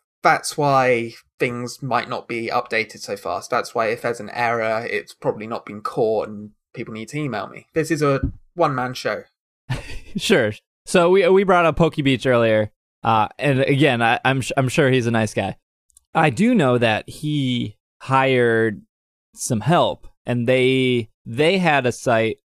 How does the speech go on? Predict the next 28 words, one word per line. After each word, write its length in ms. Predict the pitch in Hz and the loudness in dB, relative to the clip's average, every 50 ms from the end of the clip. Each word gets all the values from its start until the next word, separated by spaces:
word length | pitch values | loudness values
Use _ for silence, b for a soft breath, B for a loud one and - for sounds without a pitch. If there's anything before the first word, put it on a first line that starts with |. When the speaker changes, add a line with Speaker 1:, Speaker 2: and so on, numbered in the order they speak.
| _ _ _ _ - | _ _ _ _ -12
Speaker 2:
kinda 600 | - - 208 254 302 311 269 240 208 185 160 143 | -4 -2 -2 -2 0 0 0 2 2 2 2 2
that 160 | 135 135 123 | 2 2 2
was 140 | 127 120 - | 2 0 0
similar 340 | - - 147 143 139 131 120 | 0 -2 0 0 0 0 0
to 160 | - - 127 | -2 -4 -2
you, 340 | 123 127 131 131 123 120 117 | 0 2 2 4 4 4 4
that 220 | 113 113 92 - | 2 0 0 -2
kinda, 240 | - 120 120 117 113 | -2 -2 0 0 2
like, 180 | 110 104 104 - | 0 -2 -2 -4
two 140 | - 127 117 | -6 -2 0
thousand 320 | 123 120 113 110 110 107 | 0 0 2 0 -2 -4
four 300 | - - 120 113 113 110 | -4 -2 0 0 2 2
look. 360 | 107 104 107 104 92 - - - _ _ _ _ _ _ _ _ - | 2 2 0 0 0 -2 -6 -16 _ _ _ _ _ _ _ _ -8
And 200 | - 113 117 117 | -4 -2 0 2
then 400 | 120 117 117 117 113 113 113 110 - | 2 2 2 2 2 0 0 -2 -2
I 120 | - 113 | -2 0
know 140 | 117 117 120 | 0 2 2
he 100 | 131 131 | 2 2
hired 340 | 123 120 117 117 117 117 - | 2 2 2 0 0 -2 -4
some 120 | - 117 | -6 -6
people 300 | 104 - 117 - - 113 | -6 -6 -4 -2 0 0
and 100 | 110 107 | 0 0
they 80 | 107 98 | 0 0
updated 400 | - 110 110 - 123 117 113 113 | 0 0 0 0 0 -2 0 0
their 120 | 113 110 | -2 -2
site 360 | - - 113 107 107 107 - - | -2 -2 0 2 2 2 0 0
and 60 | 107 107 | -2 -4
it, 100 | 98 - | -4 -4